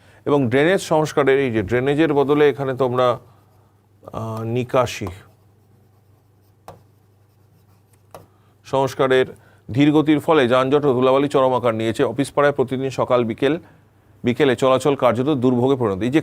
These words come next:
কার্যত শব্দটা, এটা খুব ইম্পর্টেন্ট একটা কিওয়ার্ড, যেটা কিনা আমি বলবো তোমাদের একটু মনে রাখতে। ওরা কিন্তু খুব সুন্দরভাবে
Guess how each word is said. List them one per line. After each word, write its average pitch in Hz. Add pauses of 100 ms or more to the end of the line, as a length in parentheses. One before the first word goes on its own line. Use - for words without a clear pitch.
কার্যত 135
শব্দটা, 147
এটা 135
খুব 147
ইম্পর্টেন্ট 135
একটা 131
কিওয়ার্ড, 123 (680)
যেটা 131
কিনা 143
আমি 127
বলবো 120
তোমাদের 123
একটু 123
মনে 117
রাখতে। 120
ওরা 117
কিন্তু 131
খুব 127
সুন্দরভাবে 127